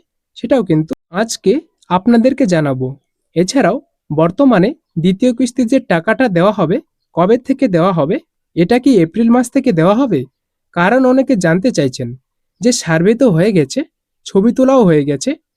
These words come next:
তাহলে কি এপ্রিল মাস থেকে টাকা দেওয়া হবে, সেটাও কিন্তু আজকে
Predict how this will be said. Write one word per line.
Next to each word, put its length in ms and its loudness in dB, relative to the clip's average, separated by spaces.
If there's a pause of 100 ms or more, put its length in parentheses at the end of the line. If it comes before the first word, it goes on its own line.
(220)
তাহলে 340 2
কি 160 0
এপ্রিল 300 0
মাস 200 0
থেকে 200 -2
টাকা 300 -4
দেওয়া 180 2
হবে, 220 -4 (400)
সেটাও 300 -2
কিন্তু 280 0
আজকে 380 -4